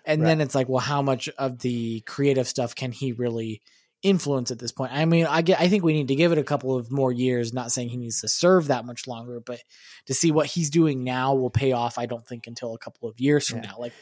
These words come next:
Speaker 1: the last two years of, uh, box office releases were greenlit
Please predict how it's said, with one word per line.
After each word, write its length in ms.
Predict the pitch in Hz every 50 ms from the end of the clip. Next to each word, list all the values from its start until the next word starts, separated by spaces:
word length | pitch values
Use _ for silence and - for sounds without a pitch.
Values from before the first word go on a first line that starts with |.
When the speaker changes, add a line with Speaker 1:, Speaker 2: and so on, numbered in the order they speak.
| - - - - - - - _ -
Speaker 1:
the 100 | 143 143
last 340 | 151 156 160 170 - -
two 100 | - 202 196
years 380 | 180 165 165 165 165 156 135
of, 200 | 139 127 120 117 - _ _ _ _ _ _ _ _ _ _ _ _ _ _ _ _ _ _ - 131 127 120 107
uh, 320 | 107 104 101 101 104 104 113 135 131 _ -
box 320 | 131 131 160 185 - -
office 400 | 156 120 113 - - 117 - -
releases 600 | 123 117 117 117 110 - - 110 113 110 - - - _ _ _ _ _ _ _ _ _ _ _ _ _ _ _ _ _ _ _ _ _ _ _ -
were 760 | 151 147 139 139 139 151 151 147 143 139 135 135 131 123 127
greenlit 640 | 127 135 147 160 160 160 156 151 139 139 139 127 127